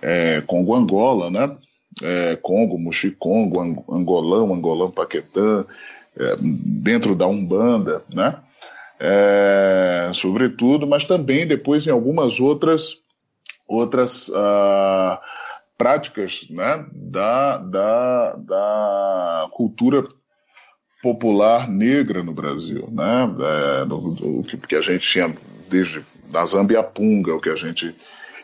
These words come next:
tem no, nos maracatus, nos moçambiques, congados, et cetera, né? Em, em larga medida, eu podia reconhecer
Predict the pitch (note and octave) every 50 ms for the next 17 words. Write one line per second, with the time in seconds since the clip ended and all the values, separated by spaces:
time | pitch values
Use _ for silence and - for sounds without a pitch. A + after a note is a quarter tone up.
0 | _ _ _ _ - G#3 G#2+ G#2 G2+ F#2+ F2+ E2+ E2 D#2+ D2+ C#2+ D#2+ - _ _
1 | - - - _ _ C2 C#2 C#2+ D#2 D#2+ E2+ F2 F2+ F2+ - F#2+ G2 G2+ G2 C3+
2 | B2+ G#2+ - - - A2 A2 A2 G#2 F#2+ E2+ D2 E2+ E2+ E2 E2 F#2 F#2 - -
3 | A#2 A2+ G2+ F2+ E2 F#2+ G2 G2 G2 - - - _ - - - - F#2+ F#2+ F#2+
4 | F2 F#2 F2 F2 F#2 G2+ G2+ G2+ - - - A#2 G2+ F#2 - - E2 E2 F2 F#2+
5 | A2 A2+ G#2+ G2 - D2 G2 G2 F#2+ F2 F2 G2 G2+ G2+ G#2 A#2+ B2+ A#2+ F#2 E2+
6 | F#2 G#2 G#2+ C3 C#3 C#3 - - - - - - F2 E2 G#2 F#2+ F#2+ A#2+ A#2+ A#2+
7 | B2 G#2+ - - C3 B2+ B2 A2 G2+ F#2 - - - - B2+ C#3+ D#3 D3+ C3+ C3+
8 | - -